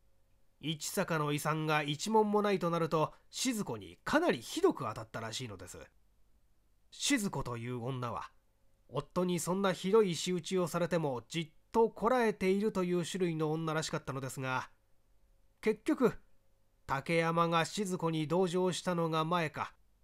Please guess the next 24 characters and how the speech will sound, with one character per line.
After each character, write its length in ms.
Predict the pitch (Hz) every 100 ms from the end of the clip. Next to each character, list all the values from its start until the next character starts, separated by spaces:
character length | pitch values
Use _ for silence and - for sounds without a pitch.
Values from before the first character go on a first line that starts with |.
| _
静 380 | - 277 240 247
子 120 | 202
が 260 | 196 180 160
竹 220 | 185 196
山 260 | 262 262 247
に 200 | 240 220
同 200 | 214 277
情 340 | 233 262 254
を 60 | 240
求 240 | 233 277
め 100 | 254
た 120 | 220 220
の 120 | 226
が 220 | 208 202
後 260 | 240 214 202
か 180 | 247
と 140 | 233 175
い 120 | 180
う 80 | 185
こ 120 | 185
と 120 | 175
な 140 | 175 196
し 140 | 139
に、 180 | 110